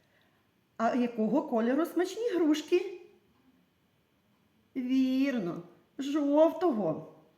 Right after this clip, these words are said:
Тож ми з вами зараз, малята, помандруємо далі. Наступна,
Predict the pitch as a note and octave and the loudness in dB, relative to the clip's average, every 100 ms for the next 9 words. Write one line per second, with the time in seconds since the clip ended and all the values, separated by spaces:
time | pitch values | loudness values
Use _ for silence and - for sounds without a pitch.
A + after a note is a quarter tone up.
0 | _ _ _ _ _ _ _ _ _ _ | _ _ _ _ _ _ _ _ _ _
1 | _ G3+ G3+ G3 F#3+ E3+ G3+ G3+ F3+ G3+ | _ -6 -4 -6 -6 -4 -2 -2 -4 -2
2 | E4+ G4 D4 B3 F#3+ F#3 E3 - C#4 C#4+ | -2 0 0 0 -2 -4 -8 -6 0 2
3 | D#4 F4+ A4+ G#4 G4+ A3 F3+ E3 D3+ D3+ | 2 2 0 -2 -4 -2 -2 -2 -2 -6
4 | - - _ _ _ _ _ - C4 A#3 | -10 -20 _ _ _ _ _ -10 -6 -6
5 | - F3+ | -8 -14